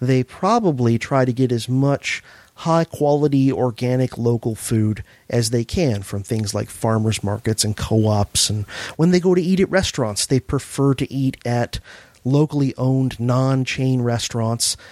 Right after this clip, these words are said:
that have a higher quality food, both in terms of taste and in terms of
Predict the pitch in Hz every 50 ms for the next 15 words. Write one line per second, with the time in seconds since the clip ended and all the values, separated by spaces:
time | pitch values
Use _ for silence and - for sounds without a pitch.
0 | - - _ - 127 120 117 123 123 123 113 117 107 - - 139 127 120 113 -
1 | - 120 113 110 110 113 110 - - - 160 139 117 101 113 110 - 110 110 98
2 | - - 123 123 113 110 92 - - - - 101 110 117 - - - - - -
3 | - - - - - _ - - 131 123 123 120 113 110 - - 120 113 113 110
4 | 104 98 - - - 107 107 101 101 101 - -